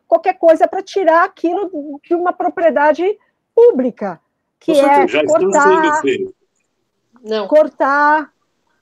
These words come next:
Speaker 1: Vocês estão escutando? Tá dando?
Speaker 3: Sim, sim, não, mas não é um, uma iniciativa privada. O cercamento foi a-, ato do subprefeito, entendeu?
Speaker 1: Ah.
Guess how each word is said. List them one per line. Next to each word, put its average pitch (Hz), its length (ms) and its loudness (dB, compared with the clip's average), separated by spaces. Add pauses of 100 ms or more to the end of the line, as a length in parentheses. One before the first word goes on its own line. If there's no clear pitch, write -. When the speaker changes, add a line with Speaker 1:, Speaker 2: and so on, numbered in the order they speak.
(1120)
Speaker 1:
Vocês 277 160 -6
estão 330 160 -6
escutando? 302 580 -4
Tá 226 140 -6
dando? 226 420 -2 (300)
Speaker 3:
Sim, 302 260 -4
sim, 277 320 -6
não, 247 220 -4
mas 240 180 -6
não 247 220 -4
é 285 120 0
um, 311 180 -6 (140)
uma 247 120 -12
iniciativa 247 420 -8
privada. 220 760 -6 (760)
O 202 60 -12
cercamento 226 960 -6
foi 247 340 -2
a-, 208 180 -8 (320)
ato 226 580 -2 (100)
do 233 80 -14
subprefeito, 254 960 -8 (600)
entendeu? 208 640 -8
Speaker 1:
Ah. - 140 -20